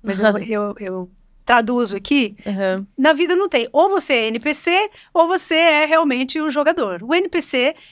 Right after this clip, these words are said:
Speaker 1: é você entra num jogo, num joguinho, e tem aquele, aqueles personagens que podem até interagir com você e tal, mas eles não são o, eles não fazem o protagonismo do jogo.
Speaker 2: Aham.
Speaker 1: Eles tão lá na casinha, na,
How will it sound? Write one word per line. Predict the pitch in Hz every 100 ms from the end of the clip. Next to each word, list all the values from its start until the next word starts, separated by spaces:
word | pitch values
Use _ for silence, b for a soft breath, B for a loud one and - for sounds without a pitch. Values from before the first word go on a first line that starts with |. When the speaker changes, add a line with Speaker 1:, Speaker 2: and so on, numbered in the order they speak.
| b
Speaker 1:
é | 247 240
você | 226 226 294
entra | 240 208 202
num | 196 202
jogo, | 262 262 196
num | 190 185
joguinho, | 185 269 277 202 185 B B B
e | -
tem | 277 277 285
aquele, | 294 302 277 233 240
aqueles | 240 - 262 277
personagens | - 285 320 285 240 269 349 349
que | - 269
podem | - 214 220
até | 214 220
interagir | 233 226 202 196
com | 202 262
você | 320 320 349
e |
tal, | - 285 320
mas | 311 233
eles | 262 269
não | 285
são | - 349 339 b b b -
o, | 269 254
eles | 240 269
não | 294
fazem | 311 320 311
o |
protagonismo | 302 311 302 311 302 285 320 269
do | 262
jogo. | 220 208 180
Speaker 2:
Aham. | 214 214 208 202 202 214
Speaker 1:
Eles | 311 -
tão | 381 392
lá | 294 269
na | 208
casinha, | 254 220 202 233 208
na, | 202 202